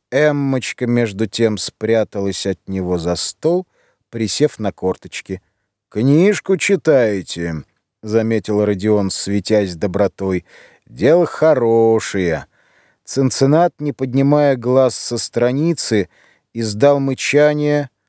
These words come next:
утвердительный ямб, но глаза уже не брали строчек. Родион, исполнив нехитрые свои обязанности, тряпкой погнав расплясавшуюся в луче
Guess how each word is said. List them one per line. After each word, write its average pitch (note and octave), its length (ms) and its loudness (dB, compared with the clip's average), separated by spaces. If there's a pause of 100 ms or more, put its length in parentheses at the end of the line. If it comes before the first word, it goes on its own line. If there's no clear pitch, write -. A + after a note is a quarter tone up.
(140)
утвердительный B2+ 960 2
ямб, A#2 540 2 (760)
но A#2 200 0
глаза C3 460 2
уже C3+ 220 0
не C#3+ 120 2
брали B2+ 400 2
строчек. G#2 720 -4 (560)
Родион, C#3+ 800 2
исполнив C3+ 640 -2
нехитрые B2+ 640 0
свои A#2+ 300 2
обязанности, A#2+ 1040 0 (520)
тряпкой B2 600 0
погнав A#2 720 -2 (160)
расплясавшуюся A#2 1300 -2
в G2+ 60 -2
луче G#2+ 400 0